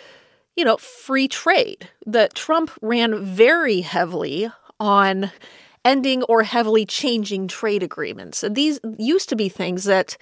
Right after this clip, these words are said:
that were pretty down the middle Republican ideas.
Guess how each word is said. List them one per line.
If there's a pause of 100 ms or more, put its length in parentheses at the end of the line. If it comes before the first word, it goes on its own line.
(760)
that
were
pretty
down
the
middle
Republican
ideas.